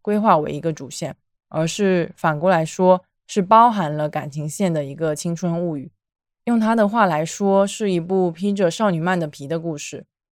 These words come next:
它杂糅了很多漫画的类型，情感饱满，故事线也非常的丰满。所以呢，区别于少女漫的主角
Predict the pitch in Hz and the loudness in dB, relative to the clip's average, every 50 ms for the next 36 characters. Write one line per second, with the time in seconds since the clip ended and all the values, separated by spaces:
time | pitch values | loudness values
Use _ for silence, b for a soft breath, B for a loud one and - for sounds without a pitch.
0 | _ _ _ _ _ - 185 185 175 175 156 156 156 160 156 160 165 156 165 151 | _ _ _ _ _ -4 -4 -2 0 0 0 0 0 0 0 0 -2 -2 -4 -8
1 | 135 135 131 - 165 170 175 180 180 170 165 160 175 165 151 147 147 160 180 170 | -10 -10 -6 -2 -2 0 0 0 -2 -2 -2 -2 -2 -2 -2 -4 -2 0 0 0
2 | 160 156 - - - 139 139 147 151 160 - _ _ _ _ _ _ _ - - | 0 -2 -6 -12 -14 -14 -12 -12 -14 -14 -16 _ _ _ _ _ _ _ -10 -4
3 | 165 180 196 185 165 147 147 147 151 156 170 175 156 139 160 - 180 175 170 180 | -2 0 0 0 0 0 -2 -2 -2 -2 -2 -4 -4 -4 -8 -8 -8 -8 -6 -6
4 | 165 180 175 151 160 - - 175 160 147 151 151 - - 165 165 165 151 - - | -6 -6 -6 -8 -8 -6 -6 -6 -4 -4 -8 -10 -8 -6 -6 -4 -4 -6 -8 -10
5 | _ _ _ _ _ _ _ _ _ _ _ - - 202 208 226 233 214 202 196 | _ _ _ _ _ _ _ _ _ _ _ -8 -2 0 2 2 2 2 2 2
6 | 185 185 185 - - 262 247 233 202 190 185 180 180 180 - 262 240 214 175 160 | 0 0 -2 -4 -8 -6 -2 0 2 2 2 2 0 0 0 0 0 0 0 0
7 | 165 185 190 180 170 160 - - 147 143 - - 139 147 147 151 156 | 0 0 0 0 0 -2 -4 -8 -10 -10 -10 -10 -8 -4 -4 -4 -4